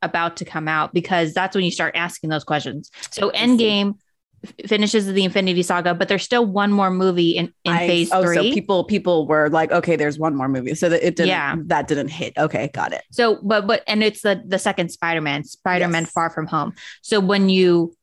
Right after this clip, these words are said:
Speaker 1: we got closer to that movie, we're like, "Okay, now, now, yeah, now this is gonna have to set up what's gonna be coming,"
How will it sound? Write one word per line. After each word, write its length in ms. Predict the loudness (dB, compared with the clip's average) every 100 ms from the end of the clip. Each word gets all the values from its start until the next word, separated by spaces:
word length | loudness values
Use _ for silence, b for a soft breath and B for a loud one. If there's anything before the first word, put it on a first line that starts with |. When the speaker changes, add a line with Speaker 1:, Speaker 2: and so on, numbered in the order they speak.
| -8
Speaker 1:
we 80 | -2
got 220 | -2 -2
closer 360 | 0 -2 0 -2
to 60 |
that 240 | 0 -2 0
movie, 180 | 0
we're 160 | 2 2
like, 300 | 2 -2 -4
"Okay, 300 | -4 0 0
now, 560 | 2 2 0 2 0 -2 -4
now, 400 | -2 0 0 0
yeah, 320 | -2 -2 -2 -2
now 160 | 0
this 220 | 0 0 -2
is 120 | -2
gonna 200 | -2 -2
have 160 | -2
to 120 | 0 -2
set 360 | 0 -2 0
up 260 | 0 0 -4
what's 340 | -4 -4 -4 -2
gonna 200 | -2 -2
be 140 | -4
coming," 560 | -2 -2 0 -2 -4